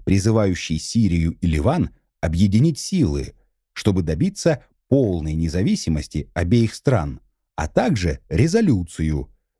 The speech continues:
где урегулировались территориальные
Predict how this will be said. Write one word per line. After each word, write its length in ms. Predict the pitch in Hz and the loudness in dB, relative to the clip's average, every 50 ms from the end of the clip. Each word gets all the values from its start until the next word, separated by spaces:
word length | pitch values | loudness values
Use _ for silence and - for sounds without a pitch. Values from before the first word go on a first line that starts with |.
| _ - | _ -2
где 300 | 92 95 120 120 101 - _ _ _ _ _ _ - | 2 2 4 2 2 -2 _ _ _ _ _ _ 0
урегулировались 920 | 127 120 113 98 87 101 135 220 240 190 127 90 82 76 71 - - _ _ _ _ _ - | 2 2 2 2 2 2 2 2 2 2 2 0 0 -2 -4 -6 -10 _ _ _ _ _ 0
территориальные 920 | 104 107 107 92 - 92 90 117 156 196 214 185 117 90 82 76 73 76 | 2 2 2 2 2 2 2 2 2 0 0 2 2 2 0 0 -4 -6